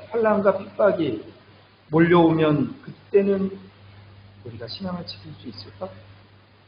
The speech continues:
히브리서 십일 장 보면은, 거기 보면은 많은 믿음의 사람들, 믿음의 선진들의 이야기가 나오잖아요.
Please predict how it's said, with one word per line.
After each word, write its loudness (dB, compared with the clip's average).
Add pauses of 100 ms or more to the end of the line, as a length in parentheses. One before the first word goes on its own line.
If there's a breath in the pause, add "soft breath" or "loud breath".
(320)
히브리서 -6
십일 2
장 2
보면은, -2 (1040)
거기 -2
보면은 -2
많은 -2
믿음의 2
사람들, 0
믿음의 0
선진들의 0
이야기가 2
나오잖아요. -4